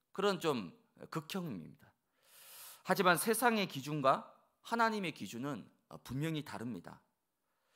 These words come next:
마태복음 이십 장에 아침 일찍 온, 어, 이 품꾼들의 원망과 불평이 과연 어디에서 시작됐을까요? 바로 자기 기준입니다. 분명히 한 데나리온을 주겠다는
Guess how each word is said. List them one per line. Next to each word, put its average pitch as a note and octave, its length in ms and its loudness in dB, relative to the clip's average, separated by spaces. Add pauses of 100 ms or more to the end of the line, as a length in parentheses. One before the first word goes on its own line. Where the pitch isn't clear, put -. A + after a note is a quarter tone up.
(480)
마태복음 F3 480 4
이십 C3+ 220 -2
장에 D3+ 360 2
아침 - 340 0
일찍 G3 380 -4
온, F#3+ 240 0 (220)
어, - 220 -8
이 D3+ 140 -6
품꾼들의 G3 1000 -4
원망과 D#3+ 560 4
불평이 D3+ 680 -6 (260)
과연 A2+ 300 0
어디에서 D3 540 -2
시작됐을까요? - 720 -12 (1200)
바로 - 180 -12
자기 D3 280 -6
기준입니다. - 680 -16 (1080)
분명히 F3+ 380 2
한 A3 360 0
데나리온을 D3 800 2
주겠다는 C3 760 -2